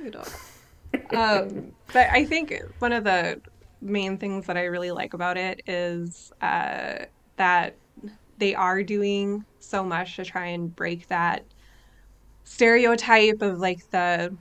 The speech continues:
Iraqi war criminal terrorist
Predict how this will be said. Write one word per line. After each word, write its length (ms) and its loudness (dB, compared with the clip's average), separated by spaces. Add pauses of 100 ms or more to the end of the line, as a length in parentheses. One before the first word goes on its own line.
(220)
Iraqi 920 0 (100)
war 440 2
criminal 560 -2
terrorist 880 -6